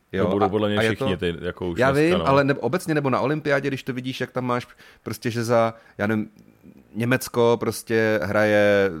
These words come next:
Speaker 1: Guatemalec, jo, třeba.
Speaker 2: <laughs>
Speaker 1: A říkáš si, a, a pak dostane samozřejmě medaili, vyhraje to Německo, jo, a ty si říkáš,
Speaker 2: No, akorát,
Speaker 1: eh,
Speaker 2: že z Němece-,
Speaker 1: je, je to,
Speaker 2: z Německa tam je jeden hráč,
Speaker 1: je to
Speaker 2: no.
Speaker 1: skutečně medaile pro Německo? Jako,
Speaker 2: Není.
Speaker 1: že když to vyhraje, nebo v, v, u, jako je,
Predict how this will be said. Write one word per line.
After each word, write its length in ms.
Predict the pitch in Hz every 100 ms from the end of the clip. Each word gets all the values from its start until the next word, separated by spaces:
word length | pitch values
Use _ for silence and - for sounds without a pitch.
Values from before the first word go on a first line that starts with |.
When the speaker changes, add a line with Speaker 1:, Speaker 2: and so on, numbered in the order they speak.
| 71
Speaker 1:
Guatemalec, 680 | 85 104 - 98 92 82 -
jo, 140 | 85
třeba. 340 | 85 127 151 131 -
Speaker 2:
<laughs> 160 | - 147
Speaker 1:
A 120 | 107 110
říkáš 360 | 110 131 131
si, 220 | - 160 165 - _ _ _ _
a, 60 | -
a 180 | 131 139
pak 140 | 147
dostane 280 | 143 147 147
samozřejmě 300 | 147 147 147
medaili, 360 | 139 127 139 147
vyhraje 600 | 127 127 135 139 139 139 - -
to 80 | 143
Německo, 500 | 143 147 202 - 85 - _
jo, 160 | 90 98
a 60 | -
ty 100 | 110
si 100 | 120
říkáš, 440 | 120 135 143 - -
Speaker 2:
No, 300 | 107 104 -
akorát, 300 | 101 104 107
Speaker 1:
eh, 40 |
Speaker 2:
že 100 | 113
z 60 | 110
Němece-, 380 | 113 110 113 110
Speaker 1:
je, 140 | 127
je 20 |
to, 180 | 123 151 127 120
Speaker 2:
z 100 | 110
Německa 360 | 127 143 -
tam 160 | 139 139
je 60 |
jeden 200 | 135 139
hráč, 260 | 139 135 143
Speaker 1:
je 100 | 131
to 60 | 151
Speaker 2:
no. 40 |
Speaker 1:
skutečně 420 | 147 139 139 151
medaile 340 | 143 117 120 127
pro 140 | 98
Německo? 460 | 90 151 190 - 202
Jako, 160 | -
Speaker 2:
Není. 80 | 156
Speaker 1:
že 60 | 143
když 160 | 131
to 100 | -
vyhraje, 360 | 127 117 127 131
nebo 200 | 120 117
v, 80 | 101 90 85 82 78 - -
v, 200 | - -
u, 280 | - 113 69
jako 540 | 76 104 117 113 113
je, 180 | 110 110